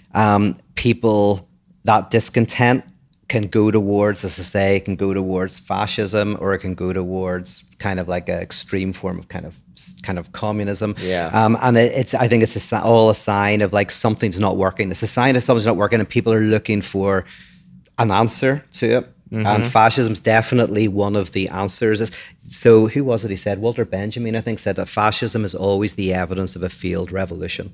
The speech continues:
Speaker 1: right? There's a, there's been a failure in kind of helping the people, and that failure is evidenced by the rise of, um, authoritarianism, nationalism, militarism,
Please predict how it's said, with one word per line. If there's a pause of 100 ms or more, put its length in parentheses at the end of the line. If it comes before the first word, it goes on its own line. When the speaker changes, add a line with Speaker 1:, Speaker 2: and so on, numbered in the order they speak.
(320)
Speaker 1:
right?
There's (140)
a,
there's
been
a
failure
in (600)
kind
of
helping
the
people, (220)
and
that
failure
is
evidenced
by
the
rise
of, (300)
um, (140)
authoritarianism,
nationalism,
militarism,